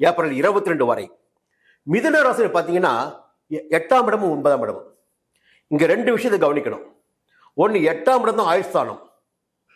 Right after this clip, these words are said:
மறைவு ஸ்தானம், அஷ்டமஸ்தானம், ஒன்பதாம் இடம் மாக்கிய ஸ்தானம். இந்த ரெண்டு இடத்திலையும் கை வைப்பதற்கு சனியும் செவ்வாயும் தயாராக இருக்கிறார்கள்.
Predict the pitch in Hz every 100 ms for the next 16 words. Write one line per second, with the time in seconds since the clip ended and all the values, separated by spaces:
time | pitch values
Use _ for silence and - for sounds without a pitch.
0 | _ _ _ - 156 226 247 - 175 123
1 | 92 - - _ _ _ _ _ _ 175
2 | 180 254 247 196 135 107 - - _ _
3 | - 165 202 240 214 196 156 160 160 -
4 | 117 104 - _ _ _ - - 240 233
5 | 180 247 311 302 247 233 214 170 135 131
6 | 254 - - _ - 190 277 269 233 208
7 | 185 - 247 - 175 185 214 220 220 170
8 | 160 180 190 180 143 156 160 156 156 131
9 | 127 123 123